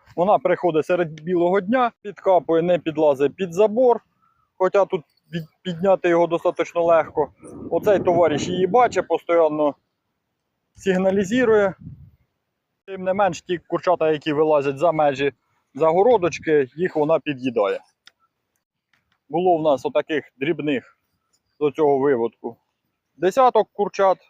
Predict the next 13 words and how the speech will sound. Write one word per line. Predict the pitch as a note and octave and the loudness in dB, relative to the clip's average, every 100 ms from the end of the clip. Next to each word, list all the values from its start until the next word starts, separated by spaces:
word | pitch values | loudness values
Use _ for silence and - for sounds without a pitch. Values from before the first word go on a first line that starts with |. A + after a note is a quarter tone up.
| _ _ _ _ _ _ _ _ _ _ _ _ _ | _ _ _ _ _ _ _ _ _ _ _ _ _
В | - | -6
конечному | E3+ G#3+ D#3+ E3+ | -2 -2 -2 -4
ітогі | E3 F#3 D#3 | -2 -2 -2
їх | D#3+ C#3+ | -2 -2
осталось | C3+ E3 D3 - | -2 0 0 -2
уже | C#3 C#3 | -2 -2
двоє. | G#2 G#2+ G2 - _ _ _ _ | -4 -4 -4 -8 _ _ _ _
Ось | C#3+ C#3 | -6 -4
одне, | D#3+ G3 B3+ G3+ _ _ _ _ _ _ _ _ _ _ _ _ - | -4 -2 -2 -4 _ _ _ _ _ _ _ _ _ _ _ _ -4
і | E3 | 0
он | F#3+ C#3+ | 0 0
друге | C3+ A2+ | -2 -2
лазить. | G#2+ G#2 G2+ G#2 - | -2 -2 -4 -10 -12